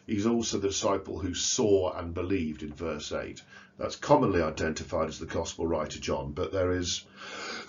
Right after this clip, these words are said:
<coughs> no conclusive evidence for this.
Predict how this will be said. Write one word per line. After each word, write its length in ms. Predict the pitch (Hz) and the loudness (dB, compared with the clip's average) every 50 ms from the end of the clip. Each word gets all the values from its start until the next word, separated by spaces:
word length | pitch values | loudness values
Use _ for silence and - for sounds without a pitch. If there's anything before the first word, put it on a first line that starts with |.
| - | 12
<coughs> 520 | - - - - - - - - - - - | 12 12 12 12 12 12 12 12 10 6 2
no 260 | 143 135 131 131 127 | 4 6 6 6 6
conclusive 760 | - - 117 113 - - - 135 131 120 110 - - 104 95 - | 4 -2 -8 -8 -8 -6 -4 -2 0 0 -2 -4 -6 -10 -10 -10
evidence 480 | 92 85 80 82 78 71 65 - - - | -12 -12 -10 -12 -12 -12 -14 -14 -16 -16
for 300 | - - 82 65 64 - - | -12 -12 -10 -10 -12 -14 -18
this. 260 | - - - - - | -18 -16 -16 -16 -16